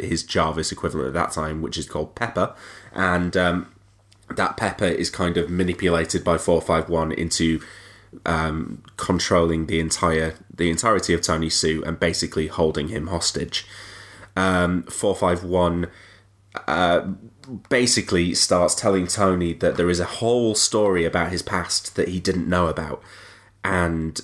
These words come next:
um, he is gonna reveal Tony's past to him, um, and as a result reveal why that's important, because there is something that four five one is going to want Tony to do. So the comic kind of, over the course of the first, I would say at least four or five issues,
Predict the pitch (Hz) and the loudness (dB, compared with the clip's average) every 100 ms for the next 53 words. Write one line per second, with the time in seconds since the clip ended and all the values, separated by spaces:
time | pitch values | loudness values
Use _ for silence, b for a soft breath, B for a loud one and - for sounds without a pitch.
0 | - 85 82 80 80 76 - - 87 80 | -6 -4 -2 -2 -4 -8 -12 -6 -4 -2
1 | 80 - 85 80 78 90 90 117 127 120 | -2 0 0 0 2 0 2 2 2 0
2 | 120 - - - 104 95 87 - 95 90 | -4 -14 -10 -4 0 2 0 -2 -2 0
3 | - - - 139 185 202 220 B B B | -4 -4 0 0 2 -2 -4 B B B
4 | B 95 90 87 80 90 90 90 85 85 | B -2 2 2 2 2 2 0 0 0
5 | 82 82 87 82 85 92 85 78 82 80 | 0 -2 0 0 2 0 0 -2 -4 -2
6 | 82 78 - 76 80 - 78 78 78 - | -4 -2 -4 -6 -6 -4 -2 0 2 2
7 | 80 80 80 78 - 85 82 82 78 82 | 0 0 0 0 2 2 2 0 0 -2
8 | 76 67 80 80 76 78 69 73 - - | -2 -4 0 0 0 -4 -4 -6 -4 -4
9 | 78 78 - 78 - 110 92 85 B B | -4 -8 -10 -12 -4 0 0 -2 B B
10 | B B B B - 113 107 110 156 156 | B B B B -2 2 2 2 0 0
11 | - 127 117 113 101 B B - 110 117 | 0 0 2 2 -2 B B -2 2 2
12 | 113 - 107 101 - 98 - 98 101 92 | 0 0 2 4 4 2 2 0 4 4
13 | 87 - B B B B - - - 104 | 2 -2 B B B B -20 -6 0 2
14 | 98 - 95 - 110 107 - 107 101 95 | 2 4 4 4 4 2 2 2 2 2
15 | 95 87 85 - 82 80 | 2 2 0 0 0 0